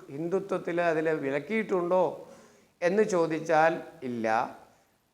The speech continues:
അത് സാഹചര്യത്തിനനുസരിച്ച് ചിലപ്പോൾ കഴിക്കേണ്ടതായിട്ട് വരും. അത്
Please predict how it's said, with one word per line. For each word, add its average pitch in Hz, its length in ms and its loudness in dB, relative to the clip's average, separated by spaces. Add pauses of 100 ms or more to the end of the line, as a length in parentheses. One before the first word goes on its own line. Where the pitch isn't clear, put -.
(320)
അത് 165 180 0
സാഹചര്യത്തിനനുസരിച്ച് 175 1400 2
ചിലപ്പോൾ 156 480 -2
കഴിക്കേണ്ടതായിട്ട് 131 880 0
വരും. 107 600 -8 (720)
അത് 175 480 4